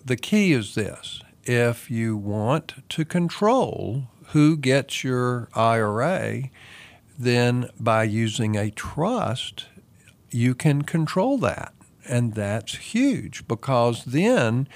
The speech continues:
your decision on who gets it when your spouse dies, uh, makes a difference. And inside your own trust, you can control how much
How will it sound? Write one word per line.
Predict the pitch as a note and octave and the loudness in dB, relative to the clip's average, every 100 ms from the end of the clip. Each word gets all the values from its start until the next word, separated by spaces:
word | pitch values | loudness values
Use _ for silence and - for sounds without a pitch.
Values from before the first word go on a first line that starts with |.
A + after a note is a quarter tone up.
| - - - - - - | -18 -20 -20 -20 -20 -8
your | E3 A#2 D3+ A#3 C4 | -2 2 6 6 4
decision | E3 - A2+ G#2 A2+ A2+ | 2 2 2 2 0 0
on | A2 A2+ | 0 0
who | C#3 C3+ | 2 2
gets | A2+ G#2+ - | 2 0 0
it | A2 - | -6 -6
when | B2+ A2+ G#2+ | -4 -2 -2
your | G#2 | -4
spouse | G2+ - G#2 G2 F#2+ - | -6 -2 0 2 -2 -6
dies, | - G1+ G1+ F#2 B2+ C#3+ - - - - | -6 -6 -4 -4 -4 -4 -8 -12 -20 -6
uh, | G#2+ G2+ G2+ G2+ - - | -6 -4 -6 -8 -12 -8
makes | A2 G2 G2+ - - - - | -4 -4 -6 -10 -12 -12 -6
a | B2+ | -4
difference. | B2+ F#3 - - - - | 0 -2 -2 -12 -12 -6
And | G#2+ A2 | -4 0
inside | C3 D3+ - D3 A#2+ B2+ A#2 | 2 2 2 2 2 2 0
your | A2+ A2+ | -2 0
own | A2+ A2 G#2+ | 0 -2 -4
trust, | - E3+ F#3+ C3 - - | -2 2 2 2 -2 -6
you | A#2 A#2+ | -2 -2
can | A#2+ C3 A#2+ | -2 -4 -4
control | - A#2 - G2 F#2+ F#2+ | -6 -8 -6 -4 -4 -6
how | F#2 C#3 C#3+ | -2 0 0
much | A2 F3 C3 G2+ - - | 2 4 4 0 -6 -12